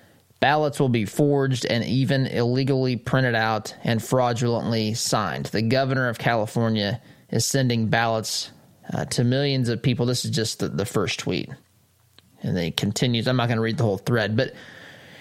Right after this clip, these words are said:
you get the idea here. So, so Trump criticizes, I'll go ahead and read the whole thing. "Anyone living in, in this state, that's the state of California, no matter who they are or how they got there,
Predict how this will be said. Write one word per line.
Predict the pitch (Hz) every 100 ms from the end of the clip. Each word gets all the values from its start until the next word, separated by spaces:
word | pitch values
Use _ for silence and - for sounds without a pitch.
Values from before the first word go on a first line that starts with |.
| -
you | 170
get | 202 202
the | 170
idea | 139 123 143 120
here. | 98
So, | - 139 123
so | - 170
Trump | - 247 262 -
criticizes, | 220 214 - 156 139 131 135 135 120 - - _ _ _ _ - - _ _ _ - - _ _ _ _ _ _ - -
I'll | 131
go | 110 110
ahead | 98
and | 92
read | 87
the | 117
whole | - 82
thing. | 87 90 113
"Anyone | 135 185 175 165 156 151 131 - _ _ -
living | 139 151 151 147
in, | 139 -
in | 139
this | 135 123
state, | - 113 110
that's | 113 - -
the | 120
state | 123 120
of |
California, | 120 117 113 120 110 98
no | 117
matter | 123 123 123
who | 117 143 151
they | 143 135
are | 127 127 127 - - - -
or | - 107
how | 123 165
they | 196
got | 170 160 147
there, | 147 143 139